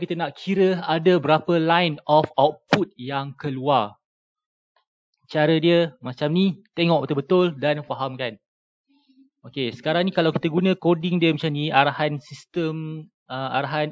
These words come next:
output statement dia adalah macam ni, ada L N. So, dia akan keluar macam ni. Berapa baris dia keluar? Ini adalah baris pertama. Ini adalah baris kedua. Baris yang ketiga.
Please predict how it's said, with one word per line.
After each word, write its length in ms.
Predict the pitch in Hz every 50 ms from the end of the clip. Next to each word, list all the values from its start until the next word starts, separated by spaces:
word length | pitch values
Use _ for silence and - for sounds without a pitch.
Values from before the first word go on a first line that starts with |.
| -
output 400 | 151 156 156 - - - 185 -
statement 480 | - - - 160 165 175 185 180 180 180
dia 160 | 175 180 151
adalah 160 | 156 156 151
macam 160 | 151 143 - 151 143
ni, 160 | 143 147 160
ada 320 | - 139 147 156 156 185 180 170
L 160 | - 139 139 135
N. 300 | - 117 117 123 135 160 170 _ _ _ _ _ _ _ _ _ _
So, 320 | _ - 120 120 131 143 147
dia 160 | 139 - -
akan 120 | - 135 120
keluar 240 | 135 143 147 151 156
macam 160 | 143 - 196
ni. 240 | 202 196 170 135 - _ _ - - _ _ _ _ _ _ -
Berapa 160 | 123 127 - 151 143 156
baris 160 | 170 202 208 208
dia 80 | 196
keluar? 400 | 180 - 175 196 202 214 214 196 - _ _ _ _ _ _ _ - -
Ini 240 | 147 160 185 175 131
adalah 160 | 143 147 143 139
baris 280 | 139 131 131 123 -
pertama. 480 | - 127 120 120 120 131 151 180 196 196 _ _ _ _ _ _ _ _ _ _ _ _ -
Ini 320 | 131 156 165 180 185 120
adalah 160 | 135 139 139
baris 320 | 135 135 135 135 139 131 -
kedua. 480 | - 135 123 127 143 160 180 190 202 196 - _ _ _ _ _ _ _ _ _ - 113
Baris 320 | 120 139 151 165 165 156 - 151
yang 80 | 147 135
ketiga. 400 | 156 156 143 160 170 185 196